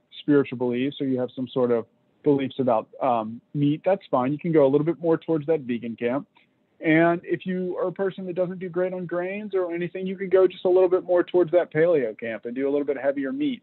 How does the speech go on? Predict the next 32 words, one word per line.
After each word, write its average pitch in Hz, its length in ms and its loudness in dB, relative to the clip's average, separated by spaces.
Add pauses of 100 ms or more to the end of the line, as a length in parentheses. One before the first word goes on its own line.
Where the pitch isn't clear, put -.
(480)
This 151 220 2
isn't, 175 320 2
it's 175 220 -2
not 175 160 4
a - 20 6
rule. 139 360 2
It's - 100 -6
just - 140 -6
a 151 40 2
general 131 480 -2
way 123 220 2
of 113 100 -2
dieting. 123 400 -2 (100)
I 160 200 -2
kinda 156 340 -2
hit, 139 300 -2 (960)
I 156 60 -2
would 160 140 -2
say 165 200 0
I'm 139 100 -4
pretty 170 320 -6
close 143 400 -4
to 131 80 -16
the 123 140 -12 (100)
standard, 139 480 -2 (360)
maybe 143 220 0
just 135 140 -8
a 139 40 2
little 131 200 0
bit 117 160 -6
more 117 160 -8
chicken 113 460 -12